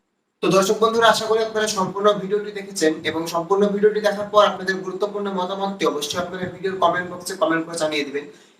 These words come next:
দর্শক বন্ধুরা, গত কয়েকদিন ধরেই কিন্তু নির্বাচন নিয়ে মানে চরম চাঞ্চল্যকর তথ্য সৃষ্টি হয়েছে এবং বিশেষ করে ডাক্তার ইউনূস নিউ ইয়র্কে যে কথাটি বলেছেন বা যে সাংবাদিক মেহেদী হাসানকে দেওয়া সাক্ষাৎকারে যে কথাটি বলেছেন, তারপর থেকে নির্বাচন প্রসঙ্গে আবারও কথা উঠেছে সামাজিক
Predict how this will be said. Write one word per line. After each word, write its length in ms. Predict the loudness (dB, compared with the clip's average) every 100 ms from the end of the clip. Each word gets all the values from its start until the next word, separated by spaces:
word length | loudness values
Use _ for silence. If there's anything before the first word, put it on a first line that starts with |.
| _ 0
দর্শক 200 | 2 4
বন্ধুরা, 300 | 4 4 4
গত 220 | 4 0 0
কয়েকদিন 400 | -2 2 2 2
ধরেই 260 | 0 0 0
কিন্তু 420 | 0 -2 -2 -2
নির্বাচন 540 | -2 -2 -2 0 0
নিয়ে 380 | 0 0 0 -2 -6 -18 _ -2
মানে 200 | 0 2
চরম 320 | 2 2 4
চাঞ্চল্যকর 640 | 4 4 2 -4 -6 -8 -10
তথ্য 180 | -8
সৃষ্টি 340 | -8 -6 -8 -6
হয়েছে 320 | -4 -2 0
এবং 480 | 0 -2 0 0 -2
বিশেষ 400 | -4 -4 -4 -4
করে 260 | -4 0
ডাক্তার 440 | 2 2 0 -6 -8
ইউনূস 440 | -6 0 0 0 -8 _ -2
নিউ 180 | 4 6
ইয়র্কে 380 | 6 4 2 2
যে 160 | 0 4
কথাটি 420 | 4 2 -8 -10
বলেছেন 320 | -8 -6 -6 0
বা 120 | 0
যে 260 | 2 0 0
সাংবাদিক 500 | -2 0 0 0 -2
মেহেদী 280 | -2 -2
হাসানকে 640 | -2 -4 -6 -4 0 0 2
দেওয়া 200 | 2 2
সাক্ষাৎকারে 580 | -2 -12 -12 -8 -8 -8
যে 120 | -10
কথাটি 300 | -10 -12 -14
বলেছেন, 400 | -16 -12 -2 0 0 -10 _ _
তারপর 380 | 2 2 2 -2
থেকে 280 | 0 2 4
নির্বাচন 480 | 4 4 2 0 -8
প্রসঙ্গে 380 | -10 -8 0 4
আবারও 340 | 4 4 2 0
কথা 220 | -6 -8
উঠেছে 280 | -12 -10 -10
সামাজিক 360 | -10 -8 -10